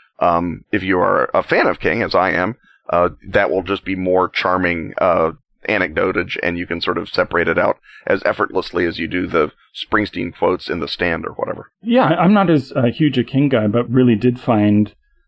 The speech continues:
Speaker 2: that book useful as a thematic survey, and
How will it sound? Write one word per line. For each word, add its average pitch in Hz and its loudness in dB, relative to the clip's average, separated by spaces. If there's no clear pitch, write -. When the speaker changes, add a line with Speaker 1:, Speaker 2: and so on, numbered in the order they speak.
Speaker 2:
that 117 -4
book 117 0
useful 117 4
as 101 2
a 98 2
thematic 113 2
survey, 101 -4
and 101 -2